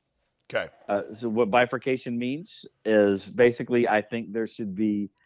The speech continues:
Speaker 2: equipment standards from the ball to equipment that are for tournament players, you know, elite tournament players, uh, of which I've, I'm one. I, I still play national events, U S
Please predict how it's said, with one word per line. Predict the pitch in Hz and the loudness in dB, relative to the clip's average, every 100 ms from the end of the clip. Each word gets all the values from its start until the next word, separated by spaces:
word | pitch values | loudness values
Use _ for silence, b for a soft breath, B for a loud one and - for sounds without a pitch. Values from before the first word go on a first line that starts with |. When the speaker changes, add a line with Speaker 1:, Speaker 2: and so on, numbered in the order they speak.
| _ _ - | _ _ -12
Speaker 2:
equipment | 98 - 143 139 - | -8 2 4 4 -6
standards | - 123 117 110 113 107 - - - _ - _ | 0 4 6 6 2 0 -6 -12 -14 _ -20 _
from | - 104 98 | -4 0 2
the | |
ball | 87 110 120 127 | 4 6 6 4
to | - 143 | 2 -4
equipment | 156 - - 107 - _ _ _ _ - | -4 -6 -8 -8 -12 _ _ _ _ -8
that | 113 113 | -8 -4
are | 113 107 | -4 -4
for | - 110 104 | -4 -4 -4
tournament | - 120 131 165 | -8 -6 -6 -8
players, | - 117 98 101 123 113 | -4 0 0 -2 -6 -8
you | |
know, | 104 90 | -8 -4
elite | 101 101 113 - - _ _ | -4 -2 -4 -8 -20 _ _
tournament | 117 113 113 | -4 -2 -4
players, | - 76 73 98 - - _ _ _ _ 92 | -6 -8 -6 -8 -12 -20 _ _ _ _ -2
uh, | 95 90 | 0 2
of | 104 104 | 2 4
which | 104 170 - - 107 | 4 4 2 -12 -6
I've, | 101 85 _ _ _ _ | -6 -8 _ _ _ _
I'm | 110 127 160 | 0 2 4
one. | 139 113 180 180 131 _ _ - | 2 0 -4 -14 -18 _ _ -8
I, | 107 110 | -4 -2
I | 107 | -4
still | - 123 131 | -4 0 0
play | - 120 127 131 | 2 0 2 0
national | 110 120 127 131 | -4 -8 -8 -6
events, | 147 101 120 - | -4 -4 -6 0
U | |
S | 160 | 0